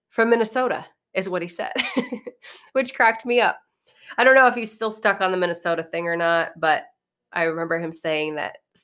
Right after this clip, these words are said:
the smoking hot blonde from Minnesota, and that just totally cracked me up.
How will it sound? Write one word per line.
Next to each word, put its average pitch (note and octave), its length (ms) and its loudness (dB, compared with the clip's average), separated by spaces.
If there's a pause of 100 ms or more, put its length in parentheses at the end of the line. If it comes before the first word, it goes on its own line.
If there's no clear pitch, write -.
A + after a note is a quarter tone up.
the F3 80 -10
smoking F3 400 -4
hot D#3+ 240 -2
blonde D#3+ 420 0
from D#3 140 -6
Minnesota, D3+ 580 -6 (160)
and D#3+ 160 -4
that D3+ 160 -2
just - 240 -10
totally D#3 280 -2
cracked - 300 -4
me - 120 -6
up. - 180 -6